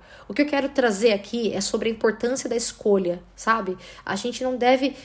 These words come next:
é, ser obrigada a seguir um padrão só porque nos disseram que é o correto. E eu também quero reforçar que eu não tô levantando a bandeira da não monogamia, defendendo como se todo mundo devesse ser não monogâmico. Não é isso.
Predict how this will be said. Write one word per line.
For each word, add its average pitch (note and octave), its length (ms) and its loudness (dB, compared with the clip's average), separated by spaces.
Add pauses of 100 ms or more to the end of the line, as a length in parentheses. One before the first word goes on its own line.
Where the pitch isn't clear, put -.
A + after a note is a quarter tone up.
(280)
é, G#3+ 340 -2
ser G#3+ 180 0
obrigada G3+ 640 2
a G3 60 0
seguir G3+ 320 -2
um G#3 100 -8
padrão G#3 380 2
só B3 320 2
porque B3 420 -2
nos A#3 160 -6
disseram G#3 580 0
que A#3 180 0
é G3 60 6
o G3 60 6
correto. F#3+ 640 -4 (1040)
E B3 60 -2
eu B3 80 12
também C#4+ 300 4
quero C#4+ 180 2
reforçar A3 640 4
que G#3 100 -6
eu G#3 40 -4
não A#3 120 -2
tô B3+ 140 2
levantando A#3+ 640 2
a G#3 40 -2
bandeira G3+ 460 2
da G3 160 2
não F#3+ 220 0
monogamia, G#3 640 2
defendendo G#3+ 720 2
como A3+ 180 -4
se A#3+ 140 -2
todo B3+ 560 6
mundo B3 320 -4
devesse A3 560 0
ser A3 260 -4
não G#3+ 160 -2
monogâmico. G3 600 0
Não F#3 200 -2
é G#3 80 -2
isso. G3 580 -4